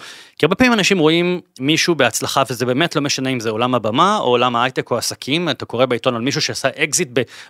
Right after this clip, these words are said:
במאתיים מיליון, אתה אומר, "וואו, איך הוא סי-, איך זה קרה לו ברגע?" אז מישהו רואה, אומר, "וואלה,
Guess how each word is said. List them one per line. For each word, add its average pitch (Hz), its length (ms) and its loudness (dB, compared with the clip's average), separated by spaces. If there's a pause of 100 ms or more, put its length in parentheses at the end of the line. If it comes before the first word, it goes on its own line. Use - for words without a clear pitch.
במאתיים 170 320 2
מיליון, 127 300 -2
אתה 131 80 -6
אומר, 139 240 -2
"וואו, 196 500 0 (240)
איך 202 120 4
הוא 208 120 0
סי-, 202 120 2 (240)
איך 226 180 4
זה 214 120 4
קרה 170 320 2
לו 160 140 2
ברגע?" 123 480 2 (320)
אז 120 80 -2
מישהו 214 280 4
רואה, 139 140 6
אומר, 175 260 4
"וואלה, 359 460 2